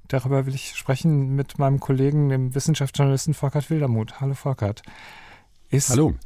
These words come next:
Speaker 1: der Impfbeginn jetzt wirklich der Anfang vom Ende von Corona?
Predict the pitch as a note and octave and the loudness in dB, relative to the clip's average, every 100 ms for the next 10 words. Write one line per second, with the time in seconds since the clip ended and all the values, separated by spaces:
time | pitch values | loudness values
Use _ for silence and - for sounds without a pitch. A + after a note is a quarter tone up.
0 | - D3 D#3 - D#3+ E3+ - D#3 D#3+ D3+ | -2 2 2 2 2 2 2 0 4 4
1 | C#3+ - - A#2+ C#3+ F#3 - - - - | 4 0 0 0 2 0 -6 -12 -20 -20
2 | - - A2+ D3+ - D3 C#3 C#3 G2+ D3+ | -6 -2 0 2 2 2 0 0 0 0
3 | A3+ A3 - - - D3+ E3 D3+ D3+ E3+ | 0 -4 -16 -8 -4 -2 -2 -2 -2 -2